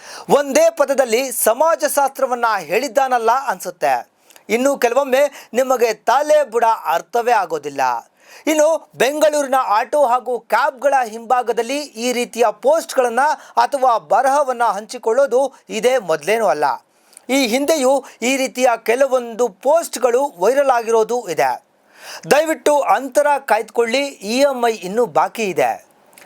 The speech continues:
ರಿಕ್ಷಾ ಓಡಿಸಿದ್ರು ರಿಚ್ ಆಗಿ ಸಾಕ್ತೀನಿ ಕಣೆ. ಇನ್ನು ಬಹಳ ಹಿಂದಿನಿಂದಲೂ ಆಟೋದ ಪ್ರಖ್ಯಾತ ಬರಹ ಅಂಕಲ್ ಆಫೀಸಿಗೆ, ಆಂಟಿ ಟಾಕೀಸಿಗೆ ಎಂಬುದು ಇಂದಿಗೂ ಈ ಉಚಿತ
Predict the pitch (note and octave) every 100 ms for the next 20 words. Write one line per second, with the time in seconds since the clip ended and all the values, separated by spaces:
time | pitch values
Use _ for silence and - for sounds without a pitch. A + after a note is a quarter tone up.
0 | - - A3+ D4 - E4+ D#4 C#4+ B3+ C#4+
1 | C#4 B3+ D4 - - F3+ D4+ - - E4+
2 | C#4+ A#3+ G3+ - - G3+ - A#3 G#3 F3+
3 | E3 C3+ G#2+ - - - - D4+ D#4 D#4+
4 | G3 G#3+ C4+ D#4+ A#3+ C4+ D#4 D#4 D4 B3+
5 | C4 C#4+ A3 G#3+ B3 C#4+ C4 B3+ - A#3
6 | - - E4 E4 D#4+ C4 A#3+ A3 C4+ D#4
7 | - _ _ - G#3+ D4+ B3+ C4 B3+ G#3+
8 | A3 C4 A#3 B3+ C4+ D4+ - G#3 A#3 G3
9 | A#3 A3 F#3+ A#3 B3+ C4+ A#3 A#3 A3 A#3
10 | A#3 C#4 C#4 - - A3+ C4+ C4+ A3+ D4+
11 | D4+ A3 A3+ A#3 A#3+ C#4+